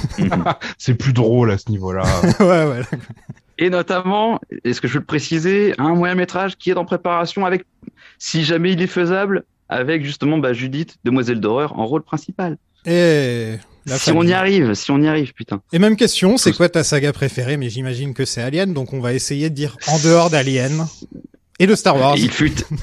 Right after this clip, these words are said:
Speaker 1: il fut un temps, c'était Star Wars, mais en temps Star Wars, je, je, j'en ai marre. Alien, ça, ça, ça l'a été depuis, effectivement, euh, de, de, de, de,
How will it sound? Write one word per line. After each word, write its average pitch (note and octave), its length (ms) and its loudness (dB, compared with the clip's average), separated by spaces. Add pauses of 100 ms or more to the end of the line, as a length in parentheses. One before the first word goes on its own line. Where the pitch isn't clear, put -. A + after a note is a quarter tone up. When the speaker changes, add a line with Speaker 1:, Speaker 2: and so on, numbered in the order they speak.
(160)
Speaker 1:
il B2+ 120 2
fut D3+ 280 -2
un D#3 120 2
temps, E3 160 0
c'était C#3 300 0
Star C3+ 220 0
Wars, D3 280 2
mais B2 60 2
en B2 60 2
temps B2 100 -2
Star B2 260 -2
Wars, C3 160 0
je, G#2+ 280 -4
je, G2+ 220 -6
j'en G2+ 220 0
ai G2 60 4
marre. C#3+ 380 2
Alien, B2 320 0
ça, F2 460 -12
ça, E2+ 220 -6
ça F2 220 -2
l'a F2 120 2
été F2+ 220 0
depuis, G2 420 -2
effectivement, G#2+ 640 0
euh, E2+ 880 0
de, E2 360 -4
de, F2 100 -2
de, F#2 160 0
de, F#2 160 0